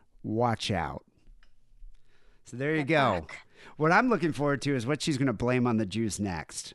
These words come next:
Speaker 1: Like what? The, the Full House sequel? Have you seen that Fuller House? It was the
Speaker 2: No.
Speaker 1: Jews. We did it.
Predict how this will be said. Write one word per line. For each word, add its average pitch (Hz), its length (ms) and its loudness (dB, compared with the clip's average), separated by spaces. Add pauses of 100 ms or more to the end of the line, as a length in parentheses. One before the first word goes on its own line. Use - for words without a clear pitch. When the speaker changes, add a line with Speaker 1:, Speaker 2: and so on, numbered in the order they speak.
(120)
Speaker 1:
Like 127 160 -2
what? 123 220 -2
The, - 160 -6 (160)
the 135 100 -2
Full 156 280 2
House 151 260 4
sequel? 165 600 0 (100)
Have 139 80 0
you 135 40 2
seen 165 200 2
that 165 240 2
Fuller 165 260 2
House? 165 380 0 (340)
It 156 120 0
was 156 140 0
the 185 80 -4
Speaker 2:
No. 151 40 -6
Speaker 1:
Jews. 139 500 -2 (220)
We 165 160 2
did 139 200 0
it. 127 220 -2